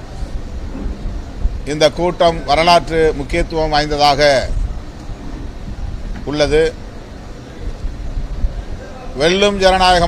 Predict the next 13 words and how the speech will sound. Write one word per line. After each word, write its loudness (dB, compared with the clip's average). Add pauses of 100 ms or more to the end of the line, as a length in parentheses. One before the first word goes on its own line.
மாநாட்டில் 4 (140)
கடந்த 0 (360)
ஓராண்டுக்கு 2 (100)
முன்பு 2 (180)
விடுதலை 2
சிறுத்தைகள் -2
கட்சியின் -6
சார்பில் 0 (2750)
நாடாளுமன்ற 6 (160)
தொகுதி 2 (140)
மறுவரையறை 4 (1600)
தொடர்பாக 6 (300)
தீர்மானம் 2